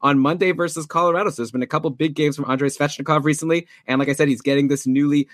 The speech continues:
great deployment with Teravainen and Jordan Staal. So could be a sneaky guy to stream in for next week. People might not realize that he's gotten this bump in his deployment. Might think, "Oh yeah, I saw before." Like, Svechnikov throughout the season has been pretty quiet, but he has had a couple good games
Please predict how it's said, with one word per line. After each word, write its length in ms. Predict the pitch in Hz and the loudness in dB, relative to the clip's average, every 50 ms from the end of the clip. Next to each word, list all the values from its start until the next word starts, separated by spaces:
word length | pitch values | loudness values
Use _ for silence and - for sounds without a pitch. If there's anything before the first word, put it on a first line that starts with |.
| _ _ - | _ _ -6
great 280 | 117 127 135 156 151 | 0 0 0 0 0
deployment 460 | - 147 135 - - 147 147 151 147 | -2 -6 -4 0 0 2 2 2 2
with 160 | 113 135 135 - | 0 0 -2 0
Teravainen 500 | 147 143 143 127 131 131 135 139 139 139 | 0 0 0 2 2 0 2 2 2 2
and 120 | 135 127 | 0 0
Jordan 240 | 131 139 135 131 131 | 0 0 0 0 -2
Staal. 400 | - - 147 151 165 185 - _ _ _ _ _ _ - | -4 -2 0 0 0 0 -2 _ _ _ _ _ _ -4
So 280 | - 208 294 311 262 _ _ | 0 0 0 -2 -4 _ _
could 240 | - 214 247 262 - | -2 -2 -2 -2 0
be 200 | 285 285 285 269 | 0 0 0 2
a 200 | 240 269 269 254 | 2 2 0 0
sneaky 720 | 262 - 240 254 269 269 - 269 269 269 262 254 233 - _ - 180 | 0 -2 -2 -2 -2 0 0 0 2 2 2 0 -2 -4 _ -14 -6
guy 300 | 165 196 196 214 233 262 | -2 0 0 2 2 0
to 140 | 254 - 240 | 0 0 -2
stream 300 | 233 - - 240 240 240 | -2 -2 -2 0 0 2
in 220 | 240 262 311 311 - _ _ - | 2 0 0 -2 -8 _ _ -2
for 100 | - 156 | 0 2
next 220 | 156 156 151 - | 2 2 0 0
week. 160 | 165 170 156 | -2 -2 -2
People 160 | 165 175 165 202 | -2 -4 -2 0
might 180 | 196 196 190 | 0 0 0
not 160 | 208 202 170 | 0 0 0
realize 300 | 151 170 208 220 196 165 | 0 0 2 2 2 0
that 80 | 165 151 | 0 -2
he's 100 | 151 143 | -4 -2
gotten 220 | 147 156 156 165 | 0 0 0 0
this 120 | 160 147 139 | -2 -4 -4
bump 280 | 151 151 156 156 151 | -2 -2 -2 0 0
in 60 | 156 151 | -2 -2
his 120 | 147 135 | -2 -2
deployment. 500 | - 143 - - 156 175 214 196 160 135 | -4 -8 -6 -2 0 0 0 2 2 2
Might 220 | 139 139 147 147 | 2 0 0 0
think, 140 | - 151 135 | -2 0 0
"Oh 100 | 156 165 | 2 2
yeah, 180 | 160 160 160 139 | 2 2 2 2
I 120 | 131 135 | 2 0
saw 240 | 135 - 156 156 151 | 0 0 0 0 2
before." 440 | 147 147 - - 156 160 156 147 156 _ - - | 0 -2 -2 0 0 0 0 -2 -4 _ -10 -4
Like, 120 | - 139 | -4 -4
Svechnikov 500 | 151 - - 254 269 277 - 214 196 175 - _ _ - | -4 -2 -2 -2 -2 0 0 0 -2 -2 -4 _ _ -4
throughout 180 | - 180 170 | -2 0 0
the 60 | 160 | 0
season 280 | 151 - 160 160 151 156 | -2 -2 -2 0 0 0
has 120 | 139 135 | 0 0
been 120 | 127 143 135 | 0 -2 -2
pretty 200 | - 160 151 151 | -2 -2 -2 -2
quiet, 400 | 151 - 139 123 127 131 127 - _ - _ | -2 0 0 0 0 0 -2 -4 _ -12 _
but 100 | - 131 | -2 0
he 80 | 135 131 | 0 0
has 280 | 117 131 139 147 143 - | 0 2 0 0 0 0
had 140 | 143 139 | -2 -2
a 80 | 135 131 | -2 -2
couple 260 | - - 127 123 135 | -4 -4 -4 -2 -2
good 240 | 131 - 135 131 120 | -2 0 -2 -2 0
games 300 | - 131 127 127 123 - | 0 0 0 -2 -4 -6